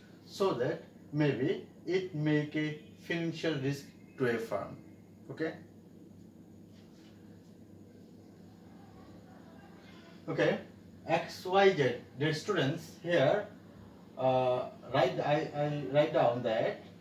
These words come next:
X Y Z Limited plan to use business capital of taka five lakh with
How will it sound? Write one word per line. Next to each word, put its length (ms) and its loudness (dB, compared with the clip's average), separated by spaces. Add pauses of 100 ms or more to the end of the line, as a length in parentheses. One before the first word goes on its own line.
(800)
X 260 2
Y 160 6
Z 180 6
Limited 360 0
plan 400 2
to 160 4
use 240 2
business 480 -2
capital 380 -4
of 200 -4
taka 380 -2
five 240 0
lakh 240 -2
with 280 0